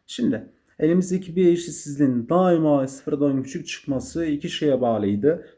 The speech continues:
Bir, baş katsayısı eksi olmalı ki öyle. İki, delta sıfırdan küçük olmalı. Bu adamın deltası B kare eksi dört A C.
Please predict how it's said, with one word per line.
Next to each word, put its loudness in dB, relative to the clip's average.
Bir, -2
baş 0
katsayısı -6
eksi -4
olmalı 2
ki -6
öyle. 2
İki, -2
delta -4
sıfırdan -6
küçük -14
olmalı. -2
Bu 2
adamın 0
deltası -2
B 2
kare -4
eksi -6
dört -2
A -6
C. -8